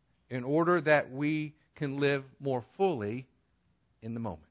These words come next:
Every person here, every person here can, can relate this to something going on in their life.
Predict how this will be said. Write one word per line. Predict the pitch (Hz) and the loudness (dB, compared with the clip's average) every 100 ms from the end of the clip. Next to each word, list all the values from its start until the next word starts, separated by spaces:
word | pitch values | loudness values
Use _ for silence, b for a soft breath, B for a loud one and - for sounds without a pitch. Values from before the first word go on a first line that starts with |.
| _ _ _ _ _ _ _ _ _ _ _ _ _ _ _ _ - - | _ _ _ _ _ _ _ _ _ _ _ _ _ _ _ _ -16 -6
Every | 170 202 233 | -4 -2 -6
person | - 208 196 185 | -4 -4 -4 -6
here, | 151 120 80 _ _ _ _ _ _ _ | -8 -8 -10 _ _ _ _ _ _ _
every | 180 202 202 180 214 208 | 2 2 0 -6 -6 -8
person | - 180 165 - 151 | -4 -2 -2 -8 -10
here | 135 123 101 - b b | -6 -4 -6 -8 b b
can, | 185 165 - - | 0 0 -2 -4
can | 175 | 0
relate | 165 170 196 240 151 - - | 2 8 10 10 6 -8 -10
this | 135 143 143 | -2 -2 -2
to | 160 | -6
something | - 208 220 208 | -2 -2 -2 -4
going | 175 180 185 | -2 0 0
on | 160 160 | 0 0
in | 165 | -2
their | 170 | -4
life. | 180 208 147 | -2 0 -2